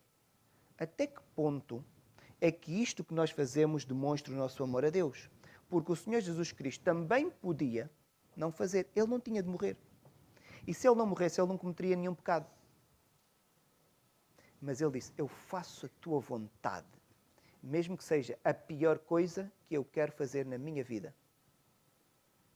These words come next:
Mas ele sujeitou-se. Então, quando eu leio esta passagem, nós temos sempre a ideia de que esta passagem é sobre o amor pela humanidade e que naturalmente está implícito,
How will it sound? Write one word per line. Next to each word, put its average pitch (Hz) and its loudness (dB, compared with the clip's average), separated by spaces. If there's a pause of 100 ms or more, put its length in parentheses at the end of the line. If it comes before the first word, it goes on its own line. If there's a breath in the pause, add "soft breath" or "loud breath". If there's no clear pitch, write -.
Mas 117 -10
ele 123 0
sujeitou-se. 104 -10 (480 soft breath)
Então, 208 6
quando 190 2
eu 175 10
leio 160 10
esta - 0
passagem, 156 6
nós 135 2
temos 147 2
sempre 151 4
a 143 6
ideia 131 8 (420 loud breath)
de 151 4
que 139 2
esta 165 4
passagem 160 4
é 151 2
sobre 143 0
o 151 8
amor 170 12
pela 151 6
humanidade 139 6
e 196 2
que 175 -4
naturalmente 151 4
está 151 2
implícito, 147 -4